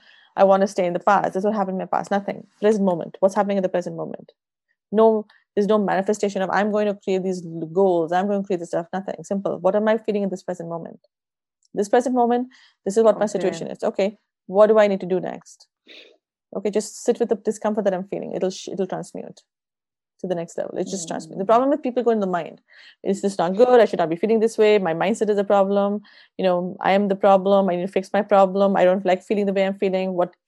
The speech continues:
Speaker 1: exercise and energy tool can I use to make this problem go away? I should not be feeling like this. I'm going to do meditation. I'm going to journal it. I'm going to do something to get rid of this
Speaker 2: Mm.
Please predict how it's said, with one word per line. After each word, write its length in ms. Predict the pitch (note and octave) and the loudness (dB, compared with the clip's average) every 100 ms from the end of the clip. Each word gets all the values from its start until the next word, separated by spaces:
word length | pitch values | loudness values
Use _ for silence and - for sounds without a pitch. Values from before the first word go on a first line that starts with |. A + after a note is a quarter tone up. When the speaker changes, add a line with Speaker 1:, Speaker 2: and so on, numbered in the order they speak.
| _ - - | _ -20 -12
Speaker 1:
exercise 460 | G3 - G3+ G3+ G3 | -12 -10 2 4 4
and 100 | - | 0
energy 260 | F3+ F#3 | -2 -2
tool 160 | G3 G3 | -4 -4
can 120 | G3 | -4
I 40 | F3+ | -4
use 300 | F#3+ A3 A3 | 0 -2 -2
to 80 | |
make 160 | F3+ F3 | -6 -6
this 100 | F3+ | -8
problem 280 | - D#3+ E3+ | -6 -6 -6
go 120 | E3 | -4
away? 500 | E3+ A#3+ A#3+ A#3 A#3 _ _ _ _ - | 2 6 8 6 4 _ _ _ _ -2
I 100 | F#3 | 0
should 160 | G3+ | 4
not 160 | G3+ G3 | 4 2
be 60 | |
feeling 240 | G3 A#3 A3+ | 2 2 4
like 160 | G#3+ G3+ | 4 4
this. 300 | G#3 G#3 A3+ | 4 4 2
I'm 140 | F3+ F#3 | -2 0
going 160 | G3 | 0
to 60 | F#3+ | 0
do 60 | F#3 | 0
meditation. 420 | F#3 F#3+ G3 F#3 | 0 0 -2 -2
I'm 40 | F3+ | -2
going 100 | F3+ | -2
to 60 | E3+ | 2
journal 280 | F#3+ F#3+ F#3+ | 2 4 4
it. 220 | F#3+ F#3+ - | 4 4 -2
I'm 80 | F#3 | -2
going 160 | F#3+ | 0
to 60 | F#3+ | -2
do 60 | F#3+ | -2
something 220 | G3 A3 | -2 -2
to 60 | F#3 | -2
get 140 | E3+ | -2
rid 100 | F3 | 0
of 120 | F3+ E3 | -2 -2
this 260 | E3+ - _ | -6 -6 _
Speaker 2:
Mm. 120 | G#3 | -10